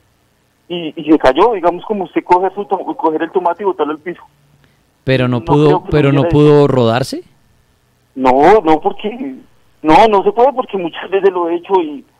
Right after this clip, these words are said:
Speaker 1: y no, no tiene lógica que se vaya a rodar porque el mesón normal, usted agarra un tomate ahí, puede botar mucho tiempo y no se va a caer. Eh, las ollas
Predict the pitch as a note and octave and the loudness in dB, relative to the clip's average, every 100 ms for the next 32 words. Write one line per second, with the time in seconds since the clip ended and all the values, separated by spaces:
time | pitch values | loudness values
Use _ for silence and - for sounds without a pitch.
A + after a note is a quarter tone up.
0 | _ D3 D3 E3+ F3 F3+ G#3+ A3+ A#3 A#3 | _ -6 0 2 2 0 0 2 2 0
1 | - A4+ G4 F#4 E4+ A#3 F#3 F#3 E3 E3 | -2 -4 -4 0 2 2 0 0 -2 -2
2 | E3+ - E3 D3 C3+ D3 D#3 E3 C4+ C4+ | -10 -8 -6 -6 -4 -4 -2 0 0 -2
3 | - - D#3 F#3 F#3 F#3+ F#3 F3+ F3 F3 | -10 0 2 2 0 -2 -2 -2 -2 -2
4 | F3+ C#3 _ _ _ F3 F3 E3+ D3 E3 | -8 -18 _ _ _ -4 -2 -4 -8 -8
5 | D#3+ F3+ F3+ D#3+ E3+ E3 D#3+ D3 F3+ F#3 | -6 -4 -4 -6 -4 -2 0 0 2 0
6 | F#3+ _ _ _ _ _ - D#3 D#3 D#3 | 0 _ _ _ _ _ -2 2 4 2
7 | C#3+ C3 C#3+ D#3 E3 F3+ | 2 2 2 0 2 0